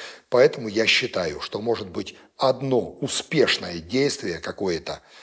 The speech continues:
украинской армии, которое может просто обрушить фронт и заставить все сыпаться.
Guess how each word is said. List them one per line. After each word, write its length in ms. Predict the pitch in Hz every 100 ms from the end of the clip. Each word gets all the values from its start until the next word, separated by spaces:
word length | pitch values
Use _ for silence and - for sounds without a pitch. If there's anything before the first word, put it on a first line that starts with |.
| - -
украинской 520 | 127 127 107 - 110
армии, 280 | 92 85 80
которое 340 | 101 110 104
может 300 | 107 101 -
просто 380 | 117 123 - -
обрушить 680 | - 120 120 135 123 - -
фронт 400 | - 131 147 - - - -
и 60 |
заставить 480 | 117 101 - 113 104
все 160 | - 92
сыпаться. 580 | - - - - -